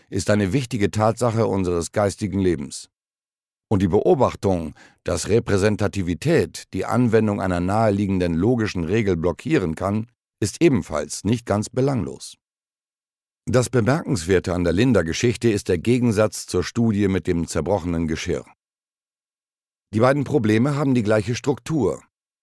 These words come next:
führen aber zu unterschiedlichen Ergebnissen. Probanden,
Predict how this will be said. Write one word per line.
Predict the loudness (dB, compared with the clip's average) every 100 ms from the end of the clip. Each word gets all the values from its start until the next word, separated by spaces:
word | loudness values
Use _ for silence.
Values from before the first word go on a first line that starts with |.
| _ _
führen | -2 2 4 2
aber | 2 0
zu | 0
unterschiedlichen | 2 2 0 -4 -6 -4 -2
Ergebnissen. | -2 -2 -4 -10 -10 -14 _ _ _ _ _ _ _ _ _ _ _ _ _ _ _
Probanden, | 0 2 4 2 0 0 0 -2